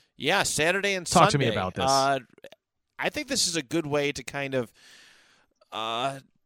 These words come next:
Speaker 1: try and figure this whole, like, how do you do this? Like, everybody's, like, losing their minds. Like, there's people legitimately not happy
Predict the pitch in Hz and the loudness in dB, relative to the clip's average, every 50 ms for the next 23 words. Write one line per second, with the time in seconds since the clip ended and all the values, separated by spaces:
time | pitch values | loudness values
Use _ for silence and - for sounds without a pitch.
0 | _ _ - - 156 165 165 156 151 - - - - 151 151 143 147 143 131 131 | _ _ -4 -2 -2 0 0 0 -2 -4 -10 -6 -4 -2 -2 -2 -2 -2 -2 0
1 | 131 - - - - - - 131 135 135 135 131 131 127 120 117 - _ _ _ | -2 -2 -2 -4 -6 -4 -2 -2 0 0 0 0 0 -2 -2 -4 -8 _ _ _
2 | _ _ _ _ - 127 120 - - 156 160 160 160 160 139 123 139 139 113 110 | _ _ _ _ -12 -10 -10 -8 -8 -8 -10 -8 -10 -12 -8 -6 -6 -4 -4 -4
3 | 95 82 - - - - - 127 123 - 85 87 - 151 170 180 170 165 185 170 | -6 -6 -6 -6 -6 -6 -6 -6 -6 -8 -10 -4 0 2 2 2 2 2 0 0
4 | 147 123 131 123 113 117 123 139 143 127 123 127 117 110 110 113 113 107 101 90 | -2 -2 -6 -6 -8 -6 -6 -4 -4 -6 -6 -8 -10 -8 -8 -8 -8 -8 -10 -10
5 | 73 - - - - - 127 123 110 - _ _ _ _ - 135 147 139 - - | -12 -10 -10 -10 -10 -10 -10 -10 -10 -12 _ _ _ _ -4 -4 -4 -4 -6 -10
6 | 185 165 - 156 135 120 113 104 - 127 135 139 123 101 110 110 113 123 127 - | -12 -8 -8 -6 -6 -6 -8 -8 -8 -6 -6 -6 -8 -10 -12 -10 -6 -4 -4 -4
7 | - - - 127 131 127 123 - 117 107 92 | -6 -8 -6 -4 -4 -4 -4 -6 -8 -10 -10